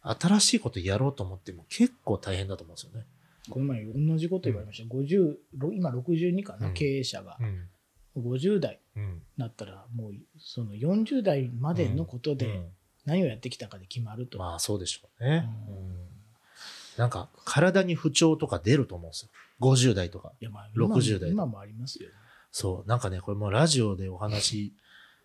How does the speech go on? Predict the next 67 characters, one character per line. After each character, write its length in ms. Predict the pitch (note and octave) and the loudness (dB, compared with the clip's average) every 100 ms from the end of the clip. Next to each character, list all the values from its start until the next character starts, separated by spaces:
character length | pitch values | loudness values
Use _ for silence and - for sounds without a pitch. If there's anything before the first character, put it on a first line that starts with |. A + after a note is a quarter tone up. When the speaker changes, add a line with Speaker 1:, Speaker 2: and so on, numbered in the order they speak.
| - | -10
Speaker 1:
す 180 | - G#2+ | -4 2
る 80 | |
よ 80 | A#2 | 2
う 40 | G2+ | 2
な 120 | F2+ | -2
お 60 | |
話 300 | F#2 G2+ G2 | -4 -4 -4
じ 40 | G2+ | -4
ゃ 20 | |
な 100 | F#2+ | -6
い 20 | |
で 60 | F2+ | -6
す 60 | |
け 60 | - | -6
ど、 80 | F2+ | -2
さ 120 | C3+ | -2
っ 60 | C3+ | 0
き 120 | G#2+ | -4
言 20 | |
っ 20 | |
て 80 | F#2+ | -4
た 120 | B2 | -8
工 260 | - B2+ C#3 | 2 4 4
芸 220 | C3 B2+ | 2 0
高 260 | - A#2+ G2 | 2 0 0
校 240 | F2 D2+ | -4 -10
の 100 | G2 | -8
ね、 200 | A2 C#3 A#2 | -6 -6 -8
Speaker 2:
う 20 | |
ん。 140 | A2+ G2 | -10 -2
Speaker 1:
担 300 | A#2+ D3+ D3 | 2 2 2
任 240 | C#3+ C3 | 0 0
の 80 | B2 | 0
先 260 | - A2+ | 0 -2
生、 340 | G#2 - F2+ - _ _ _ _ | -4 -2 -4 -4 _ _ _ _
山 220 | G2 G2 A2 | -2 0 0
田 80 | |
和 140 | G2+ G#2 | 0 -2
夫 180 | G2 F2+ | -2 -4
先 240 | F#2 F2 | -8 -10
生。 280 | - - - _ _ _ _ _ _ _ _ _ _ _ | -10 -12 -16 _ _ _ _ _ _ _ _ _ _ _
な 100 | F#2 | -8
ん 40 | F2+ | -6
か 80 | E2+ | -10
ね、 260 | F2 F2+ - | -12 -18 -10
数 180 | - A#2 | -2 0
日 300 | A2 - G#2 | 0 -4 -2
前 240 | G2 F2 | -2 -4
に 140 | F2 | -8
亡 140 | E2 F2+ | -14 -12
く 120 | F#2+ | -8
な 140 | F2+ | -6
ら 120 | E2+ E2 | -6 -8
れ 100 | E2 | -12
て、 240 | - - _ | -14 -16 _
昨 180 | - - | -10 0
日 20 | A#2 | 4
僕、 360 | A2+ F2 - - | 4 4 -8 -10
お 80 | F#2 | -2
通 180 | - A3 | 4 4
夜 80 | |
行 80 | D#2+ | 4
っ 60 | - | -2
た 100 | - | -14
ん 40 | |
で 60 | |
す 80 | - | -12